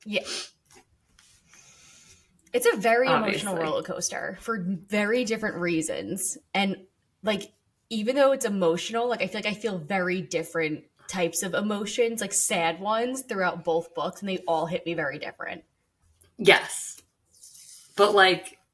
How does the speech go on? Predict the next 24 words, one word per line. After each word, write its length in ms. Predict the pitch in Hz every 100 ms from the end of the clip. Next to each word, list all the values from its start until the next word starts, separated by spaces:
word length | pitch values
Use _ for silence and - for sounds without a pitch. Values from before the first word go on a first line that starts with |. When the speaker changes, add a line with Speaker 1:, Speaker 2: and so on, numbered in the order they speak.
| _ -
Speaker 2:
definitely 800 | - 190 175 190 185 180 175 170 156
both 360 | - 170 165
of 100 | 170
them 320 | 165 156 147 - - - - -
made 280 | 170 160
me 100 | 156
feel 560 | 143 - 151 147 147 - -
and 180 | 185
met, 240 | 175 175 -
like, 160 | 190
so 1040 | 170 - - - - - 208 196 196 180 - - - - - _ _ _ -
was 240 | 196 202
it 160 | 226 -
Thur-, 680 | - - - 190 220 - - -
was 140 | 185 190
it 120 | 214
Thursday? 800 | - - 185 208 262 349 359 359
Maybe 240 | 262 330
Wednesday 480 | 277 202 226 262 254
or 100 | 233
Thursday 440 | - 170 180 233
of 80 | 214
last 300 | 175 170 -
week. 320 | 160 208 226